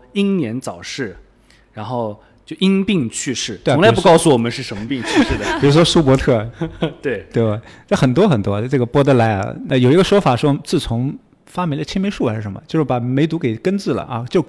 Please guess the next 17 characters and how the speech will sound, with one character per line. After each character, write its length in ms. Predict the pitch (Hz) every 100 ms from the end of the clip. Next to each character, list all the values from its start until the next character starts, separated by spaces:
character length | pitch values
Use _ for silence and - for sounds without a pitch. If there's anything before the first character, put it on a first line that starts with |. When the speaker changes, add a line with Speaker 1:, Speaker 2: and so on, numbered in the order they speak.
| -
Speaker 2:
有 120 | 117
办 160 | 143
法 120 | 151 117
治 200 | - 170
了 80 |
之 160 | 107 -
后， 300 | 160 170 113 - - - _ -
欧 120 | 156
洲 200 | 151 156
就 160 | 151 131
再 200 | - 123
也 60 |
没 140 | 113 127
有 180 | 117 113 -
诞 160 | 156
生 200 | 127 143
过 240 | 139 127